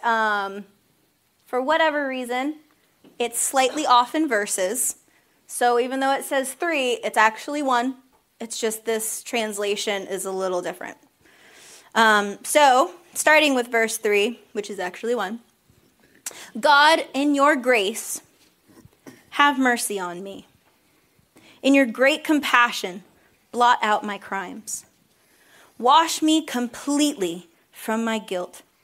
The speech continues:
and cleanse me from my sin. For I know my crimes.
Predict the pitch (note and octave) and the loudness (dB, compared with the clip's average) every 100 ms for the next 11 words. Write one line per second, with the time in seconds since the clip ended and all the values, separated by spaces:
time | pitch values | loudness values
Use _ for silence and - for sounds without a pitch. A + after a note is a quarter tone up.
0 | _ _ _ - G#3+ G#3+ - C4 A#3+ A#3+ | _ _ _ -10 -8 -8 -4 0 0 0
1 | A3+ G#3 F#3+ - G3+ G3+ G3 G3+ - F3+ | -4 -6 -10 -8 -8 -8 -8 -8 -8 -8
2 | F3+ - _ _ _ _ _ _ _ _ | -12 -18 _ _ _ _ _ _ _ _
3 | _ - F#3+ G3 C4 D#4+ C#4 A3 - F#3 | _ -2 2 4 4 4 2 0 -2 -4
4 | F3+ F#3 A3+ - - | -4 -8 -10 -12 -14